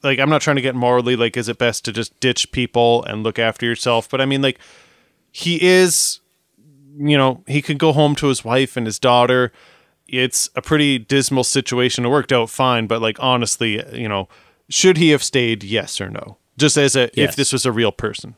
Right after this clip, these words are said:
Speaker 1: yes or no?
Speaker 2: Yeah, yeah, yes.
Speaker 1: Okay,
Speaker 2: Well,
Speaker 1: okay.
Speaker 2: so not just a real person, but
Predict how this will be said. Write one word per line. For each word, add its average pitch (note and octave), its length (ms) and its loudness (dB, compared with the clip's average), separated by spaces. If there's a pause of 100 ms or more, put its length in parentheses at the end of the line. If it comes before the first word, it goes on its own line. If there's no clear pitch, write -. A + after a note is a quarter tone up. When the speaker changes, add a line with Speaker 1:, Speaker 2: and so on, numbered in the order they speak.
(160)
Speaker 1:
yes A2 240 -14
or A2 60 -18
no? - 100 -20
Speaker 2:
Yeah, D3 160 -4
yeah, F#2 220 -8 (180)
yes. G#2 200 -8
Speaker 1:
Okay, - 200 -12
Speaker 2:
Well, D#3 280 2
Speaker 1:
okay. - 100 -10 (340)
Speaker 2:
so - 160 -4
not E3 220 0
just F3 200 -2
a E3 60 -2
real C3+ 200 2
person, A2+ 440 -4
but G#2+ 240 -2